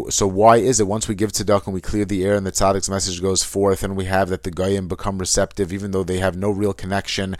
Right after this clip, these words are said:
but that we, we awaken the kedusha, that comes forward, and then the goyim come forward with it?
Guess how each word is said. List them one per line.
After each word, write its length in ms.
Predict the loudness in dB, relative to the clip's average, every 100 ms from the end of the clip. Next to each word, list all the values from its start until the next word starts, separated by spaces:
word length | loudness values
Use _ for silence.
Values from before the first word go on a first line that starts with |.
| -12 -10 -4
but 100 | -2
that 80 | 0
we, 140 | -2
we 180 | -2 0
awaken 380 | 0 0 -2 -6
the 80 |
kedusha, 360 | -6 -6 -2 0
that 220 | 2 2
comes 220 | 0 -6
forward, 300 | 0 2 2
and 80 | 0
then 100 | -6
the 40 | -2
goyim 300 | 0 0 -4
come 180 | -8
forward 300 | -2 0 2
with 240 | 2 0 2
it? 240 | 0 -2